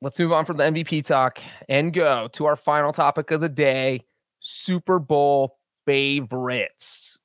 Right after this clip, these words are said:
We are heading into week three. There are two undefeated teams, and neither of them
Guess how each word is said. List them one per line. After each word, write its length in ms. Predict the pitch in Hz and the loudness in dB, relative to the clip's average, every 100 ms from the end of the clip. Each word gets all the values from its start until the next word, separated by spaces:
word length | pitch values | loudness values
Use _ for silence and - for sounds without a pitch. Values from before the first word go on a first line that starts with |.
| - | -12
We 260 | 113 120 | -4 0
are 140 | 123 113 | 0 2
heading 300 | 117 135 143 | 0 0 0
into 920 | 147 151 147 - - 147 143 139 139 - | 0 0 -4 -12 -8 -4 -2 -2 -2 -4
week 320 | 139 147 - | -4 -4 -8
three. 640 | - 147 170 185 208 220 - | -10 -4 -2 0 -2 -4 -4
There 260 | 151 143 151 | 2 4 4
are 140 | 156 | 2
two 380 | - - 175 175 | 0 -4 -2 0
undefeated 640 | 156 156 151 170 160 165 | 2 0 -2 -2 0 0
teams, 440 | - 156 156 151 - | 0 0 2 2 0
and 440 | 139 139 143 139 - | -2 0 0 0 -2
neither 360 | 151 208 294 311 | -2 -2 0 -2
of 140 | 254 | -2
them 280 | 196 202 190 | -2 -2 -2